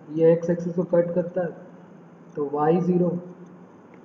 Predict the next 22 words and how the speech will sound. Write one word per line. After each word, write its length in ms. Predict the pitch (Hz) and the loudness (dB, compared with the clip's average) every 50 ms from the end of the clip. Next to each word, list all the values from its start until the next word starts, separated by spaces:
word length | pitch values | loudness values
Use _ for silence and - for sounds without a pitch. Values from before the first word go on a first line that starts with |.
| - - - - - - - | -20 -20 -20 -20 -20 -10 -4
जैसे 280 | 147 151 147 - 175 175 | -2 -2 -2 0 0 0
ही 60 | 160 | 0
वाई 240 | 156 160 160 170 165 | 2 2 2 0 0
ज़ीरो 240 | 165 170 170 175 170 | 2 0 0 0 0
पुट 240 | - 175 170 170 - | -2 -4 -4 -4 -4
करोगे 280 | 170 170 170 165 170 160 | -2 -2 -2 -2 -4 -4
तो 120 | - 160 | -4 -4
इसके 200 | 156 - - 165 | -6 -6 -6 -6
कोऑर्डिनेट 560 | 160 170 156 156 156 160 160 165 165 160 - - | -4 -2 -2 0 0 0 0 0 -2 -2 -4 -2
फ़ोर 180 | 170 175 180 175 | -2 0 0 0
कॉमा 300 | - 180 180 180 180 175 170 | 0 0 0 2 0 0 0
ज़ीरो, 320 | 175 175 175 175 160 - - - - - - - - - - - - - - - - - - - - - - 143 | -2 -2 -2 -2 -4 -6 -8 -12 -18 -20 -20 -20 -20 -20 -20 -20 -20 -20 -20 -20 -20 -20 -20 -20 -20 -18 -12 -8
और 120 | 143 143 | -6 -4
इसके 300 | 151 147 - - - 170 175 | -4 -6 -6 -8 -4 -4 -2
ए 120 | 170 165 170 | 0 -2 -2
के 140 | - 180 170 | -2 -4 -6
क्या 140 | - 175 170 | -4 -4 -4
हो 100 | 170 165 165 | -4 -4 -4
जाएंगे? 340 | 170 170 170 170 180 196 202 - - - 135 143 | -4 -4 -4 -4 -4 -4 -4 -6 -8 -10 -10 -6
ज़ीरो 300 | 151 156 156 160 170 165 | -4 -2 0 0 -2 -2
कॉमा 360 | 165 165 156 151 151 156 156 | -2 -4 -4 -4 -4 -4 -6
थ्री। 420 | 147 - - - - - 170 165 | -8 -10 -16 -20 -20 -20 -20 -20